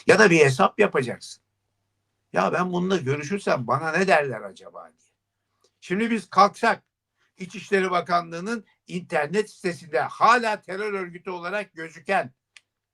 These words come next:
H T Ş ile Türkiye Cumhuriyeti hükümeti teröristlerle görüştü desek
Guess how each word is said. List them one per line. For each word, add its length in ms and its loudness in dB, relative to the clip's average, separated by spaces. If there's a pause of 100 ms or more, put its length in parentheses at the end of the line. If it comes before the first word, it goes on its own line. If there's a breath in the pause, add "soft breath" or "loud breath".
(320)
H 260 -4
T 180 -6
Ş 240 -2
ile 240 -6 (360)
Türkiye 400 -4
Cumhuriyeti 540 -4
hükümeti 460 -6
teröristlerle 720 -2
görüştü 460 -8
desek 400 -10